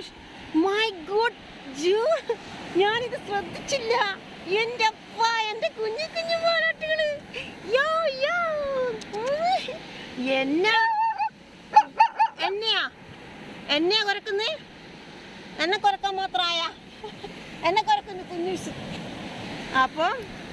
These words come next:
ഏ, നമ്മളെ വാലാട്ടികൾ കണ്ട് അമ്മച്ചിയുണ്ട്, അതൊന്നും നമുക്ക് പ്രശ്നമല്ല. നമ്മളെ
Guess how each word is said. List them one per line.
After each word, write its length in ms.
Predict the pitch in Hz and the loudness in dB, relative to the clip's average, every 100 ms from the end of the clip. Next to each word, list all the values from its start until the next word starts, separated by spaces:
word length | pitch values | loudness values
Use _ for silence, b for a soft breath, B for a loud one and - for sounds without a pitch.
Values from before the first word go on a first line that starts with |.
| - - - - - - 294 | -12 -12 -10 -10 -10 -4 2
ഏ, 20 | 330 339 339 330 330 320 320 302 | 2 4 2 0 0 0 0 0
നമ്മളെ 200 | 285 285 | 0 2
വാലാട്ടികൾ 400 | 285 285 277 277 277 | 2 2 2 2 2
കണ്ട് 180 | 262 311 320 - - 240 | 4 2 2 -6 -4 -2
അമ്മച്ചിയുണ്ട്, 520 | 254 262 277 233 359 554 - - - - - 160 | -2 0 0 2 0 -2 -12 -12 -12 -12 -4 0
അതൊന്നും 300 | 185 247 320 311 | 0 0 0 2
നമുക്ക് 200 | 311 294 285 | 0 0 -2
പ്രശ്നമല്ല. 400 | - 277 233 240 240 | 0 0 2 0 -2
നമ്മളെ 260 | 233 240 | 0 -2